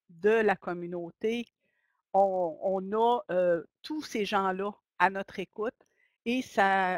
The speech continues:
heu, nous permet de faire un, un réseautage de soutien. Et ce qui est une des, heu, activités, heu, des communautés, c'est de se donner ensemble un lieu de discussion, de partage et d'échange,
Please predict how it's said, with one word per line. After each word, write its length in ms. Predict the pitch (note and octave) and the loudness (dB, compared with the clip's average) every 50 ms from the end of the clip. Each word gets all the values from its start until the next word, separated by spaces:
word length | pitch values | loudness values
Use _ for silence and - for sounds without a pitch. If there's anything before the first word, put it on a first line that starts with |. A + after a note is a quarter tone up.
| - - | -4 -6
heu, 340 | E3 E3+ E3+ E3 E3 E3 E3+ | -8 -8 -8 -6 -8 -8 -8
nous 160 | E3+ F3+ F#3 E3 | -10 -10 -12 -8
permet 580 | - G#3 F#3+ E3 F3+ F#3+ F#3 F#3+ G#3+ A3 A3 | -4 -4 -4 -4 -4 -6 -6 -6 -6 -6 -8
de 560 | F#3+ E3+ D#3+ - E3 E3 D#3+ D#3+ D#3 D3+ D3+ D#3 | -10 -12 -10 -6 -6 -4 -4 -4 -6 -6 -8 -12
faire 360 | - - - F3+ F#3+ F#3+ - | -6 0 2 2 2 2 0
un, 280 | F#3 E3+ E3 D#3 D#3 - - | -4 -8 -8 -8 -10 -12 -12
un 160 | - F3 E3+ | -10 -10 -8
réseautage 840 | E3 - F3+ F3 - E3+ D#3+ - - F#3 F#3 F#3+ F#3+ F#3 F#3 F3 - | -8 -8 -8 -6 -6 -6 -6 -4 -2 0 0 2 0 0 -2 -4 -8
de 100 | - E3+ | -10 -12
soutien. 580 | E3 - - - F3 _ - - - E3 F#3+ B3+ - _ _ - | -12 -14 -18 -20 -20 _ -14 -10 -8 -8 -8 -8 -12 _ _ -10
Et 100 | G3+ G3 | -10 -10
ce 160 | - - - - _ | -10 -12 -16 -20 _
qui 380 | - - G#3+ G3 F#3+ F#3+ G3+ | -20 -16 -12 -10 -8 -6 -6
est 100 | G3 - _ - | -8 -8 _ -8
une 360 | G#3+ G#3+ A3 A3+ G#3+ G#3 G3 | -8 -8 -8 -10 -10 -10 -10
des, 460 | F#3 G3+ G3+ F#3+ G3 F#3+ F#3+ F#3 F#3+ - - | -8 -8 -8 -6 -6 -6 -6 -8 -8 -10 -10
heu, 220 | E3 E3+ E3+ E3 | -10 -6 -4 -2
activités, 760 | E3+ E3+ - - G#3 F3 F3 - _ - G#3+ A3 G#3+ G3+ F3 | -4 -4 -4 -8 -14 -14 -14 -14 _ -10 -8 -8 -6 -4 -4
heu, 360 | E3 D#3+ D#3 D3+ D3+ D#3 D#3+ D#3 _ _ _ _ _ - | -2 -2 -4 -4 -6 -8 -10 -14 _ _ _ _ _ -8
des 120 | F#3 F#3 | -8 -6
communautés, 720 | - - F#3+ F3+ F#3 F3 E3+ D#3 D3+ - - A3 A#3+ C4+ | -6 -6 -8 -8 -8 -10 -10 -10 -10 -12 -10 -8 -8 -8
c'est 180 | - - - F#3 | -8 -10 -10 -10
de 140 | D#3+ E3 E3+ | -8 -10 -12
se 180 | E3 - - | -12 -12 -14
donner 460 | G3 E3 D#3+ F3+ F#3 F3+ F3+ G#3 A#3 - | -14 -12 -10 -10 -8 -8 -8 -8 -8 -8
ensemble 640 | - F3 D#3+ E3+ E3+ - - F#3 F#3+ G#3 A3+ A3 G3+ - _ _ _ _ _ _ - | -6 -4 -4 -6 -6 -6 -6 -6 -6 -6 -8 -12 -16 -18 _ _ _ _ _ _ -6
un 140 | F3+ F3+ F3+ | -6 -6 -6
lieu 280 | E3+ E3+ F3+ F#3+ G3+ | -6 -8 -12 -12 -10
de 120 | F#3 F3+ E3+ | -6 -6 -8
discussion, 580 | D#3+ D#3 E3 - - - - - - G#3 G#3 G#3+ | -8 -8 -14 -16 -16 -16 -16 -10 -8 -8 -6 -6
de 100 | F#3 E3+ | -6 -4
partage 600 | - D#3+ D#3+ - - G3+ F#3 G3 G#3 G3+ - - - - | -2 -4 -4 -2 -2 -2 0 0 -2 -4 -8 -12 -14 -12
et 160 | A3+ A3 G#3 | -10 -10 -8
d'échange, 680 | F3+ F3+ E3 - - - - - _ _ _ - - | -6 -8 -8 -8 -8 -12 -14 -14 _ _ _ -20 -20